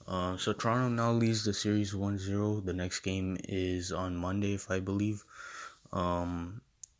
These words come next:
in the A-, or not A C C anymore, Scotiabank, so in Toronto.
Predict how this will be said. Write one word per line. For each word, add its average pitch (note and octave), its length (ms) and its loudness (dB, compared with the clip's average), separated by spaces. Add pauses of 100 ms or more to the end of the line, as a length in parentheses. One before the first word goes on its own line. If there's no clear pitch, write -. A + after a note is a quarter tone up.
(120)
in F#2 400 -4
the F2 500 -2
A-, G2 460 -4
or F2+ 240 -2
not F#2+ 300 -4
A F#2 80 0
C F#2 180 -4
C F2+ 240 -4
anymore, E2+ 320 -4
Scotiabank, F2 760 -2
so F2 200 -6
in F2 80 -4
Toronto. F2 480 0